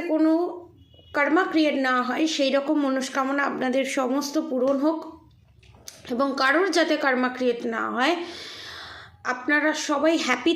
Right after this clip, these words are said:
থাকুন, যার যত সমস্যা আছে সমস্ত সমস্যার সমাধান হোক। আর আমাকে সুন্দর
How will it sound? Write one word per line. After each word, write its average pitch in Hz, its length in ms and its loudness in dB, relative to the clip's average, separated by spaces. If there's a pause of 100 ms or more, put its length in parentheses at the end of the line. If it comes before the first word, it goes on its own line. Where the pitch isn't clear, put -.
থাকুন, 339 300 2 (180)
যার 254 240 0 (200)
যত 262 200 0 (180)
সমস্যা 285 460 0
আছে 302 160 0 (140)
সমস্ত 330 360 0 (180)
সমস্যার 277 480 -2 (100)
সমাধান 285 420 2 (120)
হোক। 339 180 2 (760)
আর - 160 -8
আমাকে 247 220 -2 (100)
সুন্দর 311 280 4